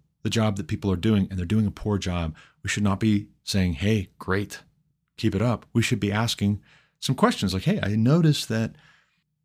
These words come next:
you have this mistake here, you have this typo there. I noticed that this does not seem to add up.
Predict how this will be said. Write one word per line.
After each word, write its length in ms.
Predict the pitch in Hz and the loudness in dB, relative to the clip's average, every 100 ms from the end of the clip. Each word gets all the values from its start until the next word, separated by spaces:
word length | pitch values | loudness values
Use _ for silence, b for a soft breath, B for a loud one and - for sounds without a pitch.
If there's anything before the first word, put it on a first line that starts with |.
| - | -6
you 80 | 104 | -4
have 140 | 104 | -2
this 500 | 104 113 - - - - | 0 0 0 -4 -6 -8
mistake 340 | 107 - 113 101 | -6 -2 -2 0
here, 160 | 107 | 0
you 80 | 101 | 0
have 80 | 85 | 0
this 140 | 95 | -4
typo 340 | - 104 98 101 | -4 -4 -2 -2
there. 480 | 92 95 95 95 - _ _ _ _ _ - | 0 2 2 0 -6 _ _ _ _ _ -4
I 100 | 104 | 2
noticed 520 | 113 147 170 156 - | 6 8 6 4 2
that 160 | 117 98 | -2 2
this 380 | 139 - - - | 2 2 -2 -6
does 260 | - 104 | -6 -2
not 180 | 117 - | -2 0
seem 220 | - 107 | 0 0
to 120 | 98 | 0
add 160 | 104 98 | -2 -2
up. 320 | 113 117 - | 0 -2 -4